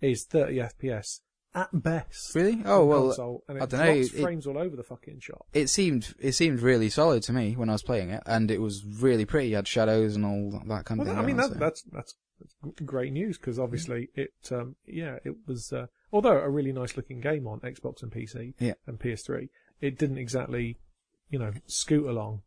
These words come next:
Speaker 2: Yeah, I think people, uh, the main thing people are worried about, they're, they're making it easier and stuff as well, isn't it? But
Speaker 1: That's, that's not the case at
Speaker 2: it's
Speaker 1: all.
Speaker 2: not the case. It's just,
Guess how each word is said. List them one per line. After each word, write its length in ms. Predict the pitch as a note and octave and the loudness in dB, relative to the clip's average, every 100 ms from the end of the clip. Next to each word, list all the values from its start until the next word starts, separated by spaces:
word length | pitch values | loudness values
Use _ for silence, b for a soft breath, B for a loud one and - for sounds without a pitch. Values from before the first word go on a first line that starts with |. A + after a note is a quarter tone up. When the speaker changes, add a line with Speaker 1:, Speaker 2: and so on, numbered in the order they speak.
| _ | _
Speaker 2:
Yeah, 240 | A2+ F#2+ G2+ | -4 -4 -2
I 80 | A#2+ | -2
think 220 | - B2+ | -2 -2
people, 340 | A2+ A#2 - F#2+ | -2 -2 -2 -2
uh, 180 | A2 G#2+ | -2 -2
the 200 | G#2+ A2+ | -4 -2
main 180 | B2+ A#2 | 2 2
thing 180 | G#2+ G2 | 0 0
people 240 | G#2+ G2+ | 0 2
are 40 | F#2+ | 2
worried 140 | F#2 | 2
about, 220 | F2+ F2+ | 0 -2
they're, 160 | E2+ D#2 | -4 -6
they're 120 | F#2 | -4
making 280 | F#2+ F2+ F#2+ | -2 -2 -4
it 80 | F#2 | 0
easier 340 | G#2 F#2+ F#2 | 2 2 0
and 100 | F2 | -4
stuff 220 | - - - | -6 -10 -10
as 80 | G2+ | -6
well, 160 | G2 | -4
isn't 200 | F2 F#2 | -4 -6
it? 120 | F2+ - | -8 -6
But 140 | - F2+ | -4 -4
Speaker 1:
That's, 180 | - - | -6 -10
that's 220 | C3+ - | -10 -8
not 100 | C3+ | -12
the 80 | D3 | -12
case 180 | A#2 A2 | -12 -6
at 60 | |
Speaker 2:
it's 100 | F#2+ - | -4 -2
Speaker 1:
all. 40 | |
Speaker 2:
not 100 | B2 | -2
the 80 | G2 | -4
case. 320 | E2 D#2+ - | -6 -8 -8
It's 220 | - G2+ | -8 -6
just, 380 | - F2+ - - | -6 -6 -8 -10